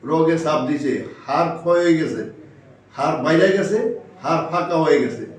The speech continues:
এই সমস্ত কথাগুলো আমরা প্রতিদিনই শুনি।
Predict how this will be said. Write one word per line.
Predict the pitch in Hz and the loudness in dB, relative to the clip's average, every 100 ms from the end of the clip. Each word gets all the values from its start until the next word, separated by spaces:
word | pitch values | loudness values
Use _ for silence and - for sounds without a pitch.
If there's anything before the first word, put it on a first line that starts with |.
| - - - - - | -20 -20 -20 -20 -6
এই | 156 | -2
সমস্ত | 160 170 170 180 | 0 -2 -2 -2
কথাগুলো | 165 160 165 165 | 0 2 2 2
আমরা | 165 151 165 - - - - - | 0 0 -2 -4 -10 -18 -10 -4
প্রতিদিনই | 165 165 156 151 135 | 0 2 2 2 -2
শুনি। | 131 120 | -2 -4